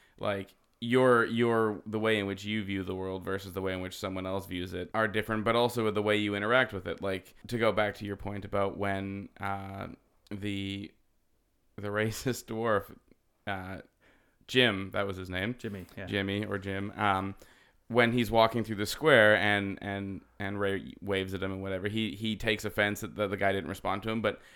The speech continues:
Speaker 1: without really realizing, of course, that he's got his own problems and whatever else is going on. You know, there's all of these little instances throughout the movie where somebody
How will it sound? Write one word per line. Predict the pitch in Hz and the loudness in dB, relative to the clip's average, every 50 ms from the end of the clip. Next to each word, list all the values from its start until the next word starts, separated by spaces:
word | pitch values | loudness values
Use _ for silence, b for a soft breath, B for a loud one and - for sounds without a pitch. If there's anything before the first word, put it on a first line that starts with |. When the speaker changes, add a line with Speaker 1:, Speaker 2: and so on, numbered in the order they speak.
| B B | B B
Speaker 1:
without | - 120 123 120 127 120 117 - - | 0 0 4 6 6 6 6 4 2
really | 117 120 113 107 104 | 0 0 2 2 2
realizing, | 101 110 117 120 113 107 101 98 98 98 95 98 98 95 95 95 | 2 2 2 2 4 4 4 4 4 2 0 -2 -4 -4 -4 -4
of | 80 95 - | -6 -8 -6
course, | - - 98 98 95 - | -2 0 0 0 0 -2
that | 101 92 | -6 -4
he's | 107 107 104 95 92 - | -2 -2 -2 -2 -4 -8
got | - - 107 107 98 | 0 4 4 4 4
his | 107 107 92 | 2 -2 -2
own | 101 101 98 92 | -2 -4 -4 -4
problems | - 98 95 95 95 101 101 101 101 | -2 -2 0 0 -2 -2 -6 -8 -6
and | 101 101 98 | -6 -6 -4
whatever | 98 101 101 101 98 101 101 | -2 -2 -2 0 0 2 0
else | 101 101 - | 0 0 -2
is | 95 98 | -6 -8
going | 98 101 101 98 95 | -6 -4 -4 -4 -4
on. | 90 87 73 | -6 -6 -4
You | 98 98 | -4 -4
know, | 98 B B B B B B B - | -4 B B B B B B B -2
there's | 110 117 110 | 0 2 4
all | 117 127 135 | 6 8 6
of | 135 123 | 6 6
these | 123 127 120 | 6 4 4
little | 110 120 113 107 | 4 2 2 2
instances | 71 107 110 107 - - 117 110 - 107 104 98 | 2 2 2 0 0 -2 -4 -2 -2 -4 -6 -6
throughout | - - - 107 104 98 - - | -6 -4 -2 0 0 0 0 -2
the | |
movie | 101 104 107 107 104 101 | -2 0 0 2 2 0
where | 95 98 101 101 | 2 2 0 0
somebody | - - 117 113 107 104 101 101 98 98 98 98 | 2 2 2 4 4 2 2 2 0 -2 -2 -6